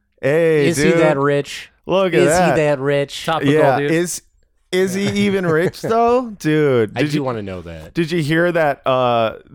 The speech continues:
Speaker 1: Michael Bloomberg, uh, he ripped him a new one when he said, you know, you're, there's gonna be two billionaires in this race, and he was like, "Who's the other one?" 'Cause Trump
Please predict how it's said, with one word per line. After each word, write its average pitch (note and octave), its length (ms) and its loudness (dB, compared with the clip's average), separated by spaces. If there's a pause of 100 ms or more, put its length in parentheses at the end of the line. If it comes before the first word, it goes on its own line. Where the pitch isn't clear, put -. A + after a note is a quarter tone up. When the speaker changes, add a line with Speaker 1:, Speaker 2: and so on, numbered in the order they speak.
(140)
Speaker 1:
Michael D3+ 380 -2
Bloomberg, D3+ 760 0
uh, A#2+ 400 0
he F3+ 280 -6
ripped E3 400 -2
him D#3+ 180 0
a B2+ 40 -2
new D3+ 320 2
one A2+ 460 -2
when C#3 220 -2
he C#3 120 -4
said, C3+ 400 -2
you E3 260 -6
know, B2 160 -2
you're, D3 300 -2
there's C#3 340 -2
gonna E3 220 -2
be C#3+ 160 -2
two A3 420 -2
billionaires D3 840 0
in A#2+ 140 -6
this A2+ 240 -6
race, A2 420 -4
and B2 120 -4
he C3+ 80 -2
was C3 180 0
like, A#2+ 320 -2 (600)
"Who's F3+ 340 -2
the A#2+ 180 0
other D#3 320 0
one?" F#2 400 -6 (480)
'Cause C3+ 400 -4 (260)
Trump E3+ 500 -2